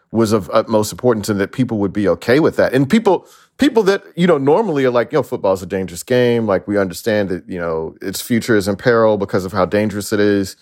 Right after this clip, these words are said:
And I just saw a lot of people that would normally think in those terms. They're like, "Oh, man, that was so cool. You know, they had the line, you know, the, the graphics, and it was, you know, the neon,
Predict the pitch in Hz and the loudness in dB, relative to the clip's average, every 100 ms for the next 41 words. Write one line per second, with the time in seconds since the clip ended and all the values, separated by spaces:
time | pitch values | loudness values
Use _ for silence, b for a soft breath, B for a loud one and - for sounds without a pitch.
0 | b b b _ 117 127 123 131 120 120 | b b b _ 0 0 2 2 4 2
1 | 123 120 107 107 101 101 110 135 120 110 | 0 -2 0 0 0 0 2 2 0 -2
2 | 104 98 _ _ _ - 147 135 120 117 | -4 -8 _ _ _ -2 -2 2 0 0
3 | 143 147 131 123 127 - 233 233 220 214 | 0 0 0 0 0 2 2 4 2 2
4 | 226 208 202 190 202 202 196 - 233 220 | 2 2 0 0 0 0 -2 -2 0 0
5 | 202 165 b b b 175 185 170 185 185 | -2 -4 b b b 2 2 2 0 0
6 | 165 175 180 185 180 170 170 165 160 147 | 0 2 4 4 2 0 0 0 0 -2
7 | 135 139 120 156 165 160 165 147 - 151 | -4 -8 0 2 2 0 -2 -4 -4 -4
8 | 143 131 123 151 131 120 113 139 165 165 | -2 -4 -6 -4 0 0 0 0 2 2
9 | 151 147 147 143 | 4 2 0 -2